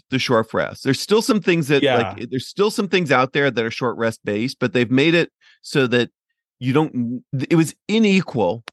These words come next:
Speaker 1: in terms of some, there was a lot of party
Speaker 2: Yeah.
Speaker 1: contention out there.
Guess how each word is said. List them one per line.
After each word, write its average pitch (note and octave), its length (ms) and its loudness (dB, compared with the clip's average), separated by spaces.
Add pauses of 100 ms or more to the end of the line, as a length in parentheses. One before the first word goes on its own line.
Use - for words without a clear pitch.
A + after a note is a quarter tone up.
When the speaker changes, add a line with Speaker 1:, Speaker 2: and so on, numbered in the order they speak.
(100)
Speaker 1:
in C#3 120 2
terms C#3 340 0
of B2+ 120 0
some, C3+ 320 -2
there C3+ 80 0
was C3+ 100 -2
a B2+ 40 -2
lot D#3 160 2
of - 140 -20
party E3 300 -2
Speaker 2:
Yeah. C#3+ 80 -8
Speaker 1:
contention C#3+ 600 -2
out G2 200 -6
there. F#2+ 220 -4